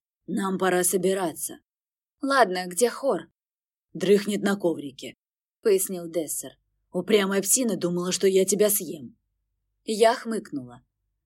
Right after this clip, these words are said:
«Да, Хор вряд ли станет безоговорочно доверять демону. Он ведь заклинатель, пускай и не оконченный,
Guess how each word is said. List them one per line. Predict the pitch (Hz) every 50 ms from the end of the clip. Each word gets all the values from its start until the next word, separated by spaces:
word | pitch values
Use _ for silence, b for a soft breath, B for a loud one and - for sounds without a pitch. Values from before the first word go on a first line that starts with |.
| _
«Да, | - 226 226 254 247 202
Хор | 190 - - 220 214 208
вряд | 196 214 226 269 - -
ли | 214
станет | 196 - - 202 196 202 202 196 175
безоговорочно | 180 170 180 180 156 175 165 165 214 240 240 - - - 175 160 147
доверять | 139 147 143 151 147 151 151 147 143
демону. | - 139 143 143 143 143 143 151 147 147 _ _ _ _ _ _ _ _
Он | - 285 285 247
ведь | 226 254 208 202
заклинатель, | 226 220 226 226 226 226 240 254 233 - - - 139 123 - - _ _ _ _ _ _
пускай | - 214 214 - - 220 208 214 208 202
и |
не | 208 220
оконченный, | 220 226 226 - 277 233 190 156 - - 143 131 127 123 -